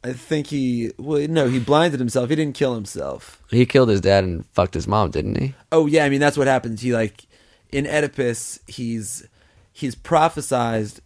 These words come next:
Speaker 1: to that one day he's going to kill his father and marry his mother.
Speaker 2: Yeah.
Speaker 1: So they send him far, far away to another kingdom.
Speaker 2: Uh-huh.
Speaker 1: But I guess, oh, shit.
Speaker 2: You know what? You're explaining Pokemon now. <laughs>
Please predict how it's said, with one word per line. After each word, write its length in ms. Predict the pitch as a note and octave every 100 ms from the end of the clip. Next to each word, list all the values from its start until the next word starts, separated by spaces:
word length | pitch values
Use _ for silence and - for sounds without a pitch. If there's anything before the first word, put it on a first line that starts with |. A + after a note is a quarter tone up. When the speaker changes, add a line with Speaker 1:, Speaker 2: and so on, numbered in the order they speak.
| -
Speaker 1:
to 300 | - B2+ A#2
that 140 | A#2 A#2
one 220 | B2+ C#3+
day 320 | B2+ A2+ G#2+
he's 320 | G2+ B2 A2
going 240 | - A2+ A2
to 220 | A2+ G2+
kill 320 | - - C3
his 160 | C3+ B2+
father 520 | A#2 A2+ G#2 G#2 G2 -
and 340 | A2+ G2 G2 _ _ - -
marry 360 | B2+ A2 G#2
his 160 | G2 F#2+
mother. 360 | G#2 G2+ D#2+ C#2+
Speaker 2:
Yeah. 280 | G2 F#2 D#2
Speaker 1:
So 180 | - A#2
they 120 | A#2
send 340 | - C3+ A#2+
him 160 | A#2 G#2+
far, 340 | - A#2 G#2+
far 260 | - A2+ G#2
away 420 | G2+ A#2+ G#2 F#2+
to 200 | - G2+
another 520 | G2 G2+ F#2+ F#2+ G2+ - - -
kingdom. 500 | C#3 C#3 A2+ F#2 F#2+
Speaker 2:
Uh-huh. 380 | G#2 F#2+ E2 G2+ -
Speaker 1:
But 100 | B2
I 60 |
guess, 420 | A2+ D#3+ D#3+ - - _ - _ _ - -
oh, 120 | - C3+
shit. 380 | - - F#2 - -
Speaker 2:
You 140 | - C3+
know 80 | F#3
what? 100 | F#3
You're 100 | B2+
explaining 360 | - D#3 B2+
Pokemon 500 | C3+ C3+ G#2+ F2 D#2
now. 380 | E2 C#2 A1+ - - - - - -
<laughs> 500 | C4+ - F3+ - F#3